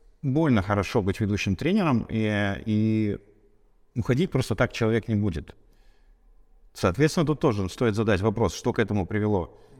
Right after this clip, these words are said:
На мой взгляд, основных причин две, да. Собственно, мы подходим к тому, почему все-таки, в конце концов,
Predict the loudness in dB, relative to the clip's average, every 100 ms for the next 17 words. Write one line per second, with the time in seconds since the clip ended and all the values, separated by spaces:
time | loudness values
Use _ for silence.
0 | -4 -2 0 0 0 0 0 -2 0 0
1 | -2 -4 -2 -2 0 2 2 2 0 0
2 | -4 -2 0 0 0 0 0 0 0 0
3 | -2 -2 -2 -2 0 0 -2 -6 -6 -4
4 | -4 -2 -2 0 -2 0 0